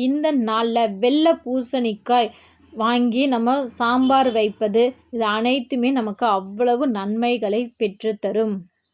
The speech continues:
அதே போல பயிர் வகைகள்ல பாசிப்பருப்பு, உளுந்து, கோதுமை இவை அனைத்தும் சேர்ப்பது நல்லது. அன்றைய தினத்துல நீங்க வெல்லம் பயன்படுத்தி ஏதாவது ஒரு இனிப்பு வகைகள் செய்து முன்னோர்களுக்கு வைப்பது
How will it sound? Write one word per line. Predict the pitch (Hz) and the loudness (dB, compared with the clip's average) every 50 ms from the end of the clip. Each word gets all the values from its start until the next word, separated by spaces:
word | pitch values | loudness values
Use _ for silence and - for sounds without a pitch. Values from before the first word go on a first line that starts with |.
| _ _ _ _ _ _ _ _ _ _ _ _ - | _ _ _ _ _ _ _ _ _ _ _ _ -10
அதே | 220 233 226 247 262 269 294 | -8 -2 0 0 2 0 0
போல | 285 285 247 226 226 233 247 240 | 0 -2 0 0 0 -2 -4 -4
பயிர் | - 269 254 269 311 339 339 277 | -4 -4 -2 0 0 -2 -2 0
வகைகள்ல | 262 233 208 233 240 254 214 254 240 220 202 196 214 226 233 - - _ _ _ _ _ _ _ - | -2 -2 0 -2 -2 -2 -2 -2 -2 -2 -4 -4 -4 -6 -6 -8 -14 _ _ _ _ _ _ _ -4
பாசிப்பருப்பு, | 247 240 254 277 311 311 - 330 311 320 - 247 220 220 202 _ - 233 240 254 254 | -2 0 0 0 -2 -4 -4 -6 -4 -2 -2 -2 -2 -2 -4 _ -2 0 0 0 0
உளுந்து, | 240 254 269 277 311 311 294 269 226 226 226 233 247 233 220 | -2 -2 -2 0 -2 -2 -2 -2 -2 0 0 0 0 -2 -4
கோதுமை | 208 220 269 277 285 311 294 302 294 247 254 262 | -4 -2 0 2 2 2 0 -2 -4 -4 -4 -4
இவை | 262 254 214 220 214 | -4 -4 -4 -4 -4
அனைத்தும் | 208 208 226 226 220 208 269 285 302 | -4 -6 -6 -6 -8 -8 -10 -10 -8
சேர்ப்பது | 294 - 240 226 220 220 - 226 208 247 247 | -4 -4 -4 -4 -4 -4 -6 -6 -4 -4 -6
நல்லது. | 226 214 196 196 196 196 202 226 233 220 208 - - _ _ - | -6 -6 -6 -4 -4 -4 -2 -2 -2 -2 -4 -6 -16 _ _ -10
அன்றைய | 208 226 254 285 311 294 330 339 339 339 330 | -8 -6 -4 -4 -4 -2 0 0 0 0 0
தினத்துல | 247 247 233 247 247 240 - 233 226 240 240 | -2 -2 -2 -4 -4 -4 -4 -2 -2 -2 -2
நீங்க | 233 220 220 226 233 220 | -2 -4 -4 -6 -6 -4
வெல்லம் | 202 226 240 262 285 302 311 320 330 320 302 | -2 -2 -2 0 0 0 0 -2 -2 -4 -4
பயன்படுத்தி | - 226 214 226 233 233 226 240 220 214 185 - - 254 240 208 220 | -6 -4 -4 -4 -4 -4 -4 -4 -6 -6 -8 -6 -6 -6 -4 -2 0
ஏதாவது | 226 233 214 247 240 247 262 262 320 | 0 0 0 0 0 0 0 -2 -2
ஒரு | 277 233 240 262 233 | -2 -2 -2 -2 -4
இனிப்பு | 226 247 269 294 269 - 302 294 | -4 -4 -4 -4 -4 -4 -4 -2
வகைகள் | 262 247 247 233 233 233 233 233 247 247 | 0 0 0 0 0 -2 -2 -2 -2 -4
செய்து | - 226 196 196 190 233 240 | -4 -6 -6 -4 -2 -4 -4
முன்னோர்களுக்கு | 240 226 240 240 247 262 269 269 262 233 240 233 226 - 269 | -4 -4 -6 -4 -4 -4 -4 -4 -2 -2 -2 -4 -2 -4 -4
வைப்பது | 226 214 208 208 - 208 202 247 | -2 -2 -4 -4 -6 -4 -4 -4